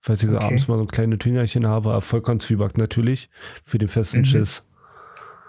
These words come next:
Speaker 2: Echt?
Speaker 1: Ja.
Speaker 2: Gibt's davon festen Schiss?
Speaker 1: Ja, ja, von Zwieback, klar. Von Vollkorn nimmst du immer. Ja.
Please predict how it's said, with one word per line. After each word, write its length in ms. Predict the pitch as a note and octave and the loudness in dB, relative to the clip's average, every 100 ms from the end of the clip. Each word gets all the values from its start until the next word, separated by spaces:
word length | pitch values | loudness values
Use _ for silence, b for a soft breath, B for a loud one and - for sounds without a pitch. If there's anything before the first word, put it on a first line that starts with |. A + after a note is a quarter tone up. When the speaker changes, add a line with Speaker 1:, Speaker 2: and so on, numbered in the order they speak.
| B B B B | B B B B
Speaker 2:
Echt? 220 | - D#3 | -4 0
Speaker 1:
Ja. 80 | A#2 | 0
Speaker 2:
Gibt's 300 | G#2+ - - | -2 -6 -6
davon 340 | C#3+ C3 C3+ C3 | -6 -2 -2 0
festen 400 | D3 C#3+ - C#3+ | -2 -2 -4 -4
Schiss? 240 | E3+ G2+ | 0 2
Speaker 1:
Ja, 60 | G2 | 2
ja, 80 | |
von 180 | F#2+ - | 0 -4
Zwieback, 380 | F2+ - A#2 A2 | -2 0 0 -2
klar. 320 | - G2 G2+ | -2 0 0
Von 320 | F#2 - G#2 | 0 -2 0
Vollkorn 380 | F#2+ A#2 A2+ D#3 | 0 -2 -2 0
nimmst 280 | D#3 C3+ - | 0 -2 -4
du 40 | |
immer. 280 | B2 A2+ G2 - b b b b b b _ _ _ _ _ _ _ | 0 2 2 -4 b b b b b b _ _ _ _ _ _ _
Ja. 180 | G#2+ | -2